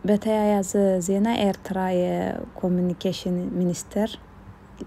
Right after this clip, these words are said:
ለአምስት ዓመታት የማህበራት ሚዲያ ገጹ ላይ ለጥፎት የነበረውን የፊ-፣ የፕሬዚዳንት ኢሳያስ እና የአብይ አህመድ ፎቶዎች፣ ፎቶግራፎች ከገጹ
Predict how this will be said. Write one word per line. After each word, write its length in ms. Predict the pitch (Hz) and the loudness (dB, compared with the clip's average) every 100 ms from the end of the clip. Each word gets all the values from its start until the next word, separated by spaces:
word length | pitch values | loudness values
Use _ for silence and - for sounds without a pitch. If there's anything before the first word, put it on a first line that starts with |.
| - - | -10 -2
ለአምስት 520 | 185 185 190 202 - | 0 2 2 0 -2
ዓመታት 500 | 180 175 175 175 170 | -4 -2 -4 -6 -6
የማህበራት 720 | 175 175 175 175 170 175 175 170 | -4 -4 -2 -4 -2 0 -2 -2
ሚዲያ 340 | 180 170 175 170 165 | -2 -2 -2 -2 0
ገጹ 340 | 175 170 - 208 214 - - - - | -2 -2 -4 -6 -6 -8 -20 -18 -4
ላይ 240 | 180 170 165 | 2 2 2
ለጥፎት 520 | 165 160 - - 170 170 | 2 -2 -4 -8 -6 -4
የነበረውን 640 | 165 156 - 170 196 180 | -4 -4 -4 -2 0 0
የፊ-፣ 320 | 175 170 170 - | -2 -4 -10 -6
የፕሬዚዳንት 1080 | 175 175 175 175 - 175 165 175 175 180 175 - - | 0 2 2 -2 -2 -2 -2 -2 0 -2 -4 -4 -6
ኢሳያስ 560 | 180 - 175 170 175 - - - - - - - - - - - - - - - - | -4 -4 0 2 0 -4 -14 -20 -20 -20 -20 -20 -20 -20 -20 -20 -20 -20 -20 -20 -12
እና 200 | - 190 196 | -2 2 4
የአብይ 400 | 185 180 175 190 | 4 2 2 2
አህመድ 360 | 180 170 175 170 | 0 0 -2 -4
ፎቶዎች፣ 560 | - 180 196 202 214 - - - - - - - - - 175 170 | -4 -4 0 -2 -2 -8 -12 -12 -20 -20 -20 -20 -10 -2 0 0
ፎቶግራፎች 800 | - 185 180 180 170 165 202 202 - | -2 -2 -2 -2 -4 -2 -4 -6 -8
ከገጹ 420 | - 175 175 165 | -4 -2 -2 -4